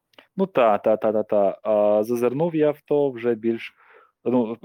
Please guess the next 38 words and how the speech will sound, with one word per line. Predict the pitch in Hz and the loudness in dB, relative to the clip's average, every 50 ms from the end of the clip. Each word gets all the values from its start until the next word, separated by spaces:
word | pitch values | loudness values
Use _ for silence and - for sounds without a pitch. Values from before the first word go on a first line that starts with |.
| 120 123 - | -10 -6 -2
пе-, | - 135 131 | 0 0 0
це | - - | 0 -4
було | 131 135 139 127 | -2 0 0 2
пер-, | 123 143 139 135 - - | 2 2 0 0 0 0
перший | 147 139 - - - - | 0 0 0 -2 -8 -4
погляд | - 127 131 131 131 127 120 117 _ _ _ | 0 2 2 2 2 2 0 0 _ _ _
такий | - - _ - 120 110 107 _ _ | -10 -10 _ -4 -4 -4 -4 _ _
трошки-трошки | - 127 123 131 135 127 - - 117 - - 117 117 113 - - - 113 | -4 -2 0 0 0 0 -2 -8 -8 -4 -2 0 0 0 -2 -4 -8 -6
заглиблений, | 107 107 101 92 110 117 123 135 143 147 147 151 156 156 110 107 107 - - 107 - - - - - - | -2 -2 -2 0 0 -2 -2 -2 -2 -4 -4 -6 -6 -4 -4 0 0 0 0 -2 -4 -10 -16 -18 -14 -4
от, | 107 104 104 107 104 - - | -2 0 2 2 0 -2 -6
і | - 117 113 110 110 113 110 | -6 -2 0 2 2 2 2
багато | 107 107 110 123 120 120 - 120 110 107 | 2 0 0 2 0 0 2 2 2 2
з | 104 104 | 2 2
досвіду, | 117 120 120 - - 123 113 113 110 110 110 107 104 104 101 101 101 98 95 - | 0 0 0 0 -6 -8 -4 -2 0 0 2 0 0 0 0 -2 -2 -4 -6 -8
ба-, | 98 104 107 104 104 | -4 0 0 0 0
багато, | 104 107 107 117 117 - 117 110 117 - | -2 -4 -2 -2 -2 -2 -4 -8 -8 -10
ба-, | 110 110 110 107 - 110 117 - _ _ _ _ _ - - - - | -8 -8 -8 -4 -4 -6 -6 -8 _ _ _ _ _ -10 -10 -10 -10
багато | - - 117 110 123 123 - 120 | -16 -6 -2 0 0 0 0 -2
з | - | 0
того, | 135 131 131 127 | 0 0 0 2
що | - 131 | 2 2
я | 123 | 0
бачив, | 117 131 143 147 - - 123 | 2 2 2 0 0 0 2
я | 120 123 | 2 2
потім | 117 - 131 131 123 - 131 120 - | 2 4 2 2 2 2 0 -2 -2
сам | - - 127 123 120 | -2 0 0 0 0
пережив, | - 113 110 113 110 107 107 98 - | 0 -2 0 0 0 2 0 -2 -2
там, | - 95 95 98 | -4 -10 -8 -4
з | 101 | -2
розповідей, | 101 104 101 - - 101 95 92 95 92 | 0 0 -2 -2 -4 -6 -6 -4 -4 -6
наприклад, | 92 95 - 101 98 _ - - - - | -8 -8 -10 -10 -10 _ -10 -12 -12 -12
від | 98 98 - | -16 -10 -4
батька | 110 127 131 - - 127 | -4 -4 -4 -4 -10 -10
мого | 117 113 117 113 | -8 -8 -6 -6
друга, | 113 113 113 107 98 | -4 -4 -4 -4 -6
від | 98 95 | -8 -8
його | 95 95 95 | -10 -10 -6
матері, | 104 120 123 - 127 120 123 | -4 -4 -4 -4 -6 -10 -10